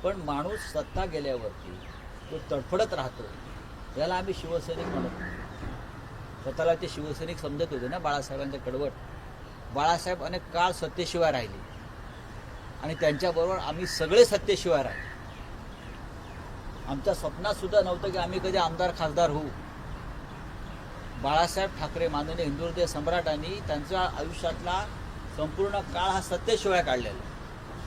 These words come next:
सत्ता आम्हाला फार उशिरा मिळाली आणि आम्ही सगळे सत्ता नसताना सुद्धा माननीय बाळासाहेब ठाकरेंबरोबर राहिलो, यापुढे राहू.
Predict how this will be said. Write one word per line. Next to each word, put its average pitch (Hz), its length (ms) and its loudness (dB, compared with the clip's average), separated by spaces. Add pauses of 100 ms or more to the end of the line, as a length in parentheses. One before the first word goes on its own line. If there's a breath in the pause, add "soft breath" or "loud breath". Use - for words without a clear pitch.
(800)
सत्ता 156 240 4
आम्हाला 196 260 4
फार 196 180 4
उशिरा 208 320 4
मिळाली 180 340 0 (840)
आणि 165 120 2
आम्ही 165 280 4
सगळे 170 340 -2
सत्ता 165 380 -2
नसताना 143 520 -4
सुद्धा 143 480 -4 (520)
माननीय 147 440 0
बाळासाहेब 147 600 -2
ठाकरेंबरोबर 143 640 -2
राहिलो, 139 340 4 (1400)
यापुढे 160 420 2
राहू. 151 280 2